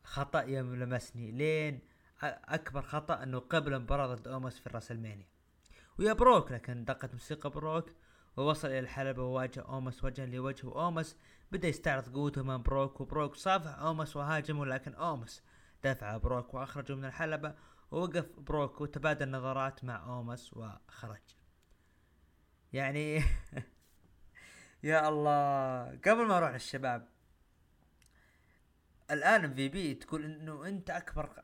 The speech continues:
غلط يا بروك ليزنر قبلت هذه المباراة. طيب، مو أنت اللي مشغلنا تبي المباراة هذه تصير؟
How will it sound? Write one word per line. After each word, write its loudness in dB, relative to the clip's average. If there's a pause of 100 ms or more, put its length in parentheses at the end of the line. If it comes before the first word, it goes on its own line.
غلط 4
يا -6
بروك -8
ليزنر -8 (300)
قبلت -2
هذه -8
المباراة. -2 (400)
طيب، 8
مو 2
أنت -2
اللي 0
مشغلنا 0
تبي -4
المباراة 0
هذه -8
تصير؟ -10